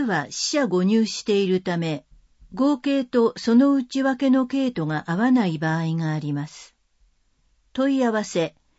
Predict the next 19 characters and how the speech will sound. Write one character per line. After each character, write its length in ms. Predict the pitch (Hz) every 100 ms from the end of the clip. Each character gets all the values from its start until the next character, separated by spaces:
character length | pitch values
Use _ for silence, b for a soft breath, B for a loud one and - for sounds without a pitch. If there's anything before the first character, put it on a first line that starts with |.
| _ _
県 380 | - 320 277 185
会 280 | - 233 254
計 260 | 262 254 247
管 280 | 233 226
理 140 | 208 196
課。 300 | - 165 - _ _ _ _ _ _ _
電 320 | 185 247 247
話、 260 | 226 190 - _ _ _ _ _
零 300 | 226 277 294
四 300 | 285 294 269
八 520 | 170 156 143 - 180 - _ _ _ _
八 280 | - 185 -
三 400 | - 302 302 254
零 280 | 208 233 226
の 320 | 180 147 - _ _
五 300 | 180 262 285
七 380 | 277 277 208 151
三 400 | - 196 202 196
五。 360 | 175 170 135